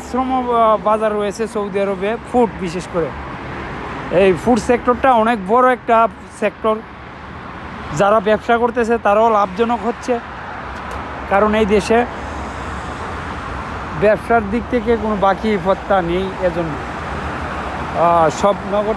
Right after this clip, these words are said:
টাকা বেশিরভাগ, আহ, ব্যবসা বা, আহ, ইয়ে হয়ে থাকে, লেনদেন হয়ে থাকে। তো সৌদি আরবে এই লজিস্টিক সেক্টরগুলোতে, আহ,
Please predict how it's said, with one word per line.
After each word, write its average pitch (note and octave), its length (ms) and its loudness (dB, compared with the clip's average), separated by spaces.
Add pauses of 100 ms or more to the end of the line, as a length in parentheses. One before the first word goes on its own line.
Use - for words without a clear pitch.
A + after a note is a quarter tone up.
টাকা A3+ 240 2
বেশিরভাগ, G#3 500 0
আহ, F#3+ 200 2
ব্যবসা F#3+ 420 2
বা, F3 280 0 (680)
আহ, F3+ 200 2
ইয়ে G#3 160 6
হয়ে F3+ 220 6
থাকে, D#3 320 -2 (1300)
লেনদেন F#3 440 4
হয়ে D#3 200 4
থাকে। C3 220 -2 (1300)
তো F#3 240 4 (1300)
সৌদি A#3+ 320 4
আরবে B3 580 2 (1200)
এই A3+ 200 6
লজিস্টিক A3 520 2
সেক্টরগুলোতে, C4 840 2
আহ, C4 220 6